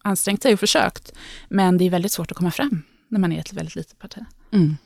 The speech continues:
Speaker 2: Och vad beror det här på? Beror det på, för jag tänker bostadsfrågor berör ju exakt alla människor egentligen. Är man rädd för att få väljaropinioner emot sig eller vad, vad beror det på?
Speaker 1: Ja, det, det tror jag. Att man, eh, ehm, eller ja, jag vet det. <laughs>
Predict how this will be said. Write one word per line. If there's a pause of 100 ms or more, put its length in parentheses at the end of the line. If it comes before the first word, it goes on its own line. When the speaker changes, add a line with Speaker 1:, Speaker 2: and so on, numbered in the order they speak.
(140)
Speaker 2:
Och
vad
beror
det
här
på?
Beror
det
på,
för
jag
tänker
bostadsfrågor
berör
ju
exakt
alla
människor
egentligen.
Är
man
rädd
för
att
få
väljaropinioner
emot
sig
eller
vad,
vad
beror
det
på? (220)
Speaker 1:
Ja, (280)
det,
det
tror
jag.
Att
man,
eh,
ehm, (140)
eller
ja, (200)
jag
vet
det.
<laughs>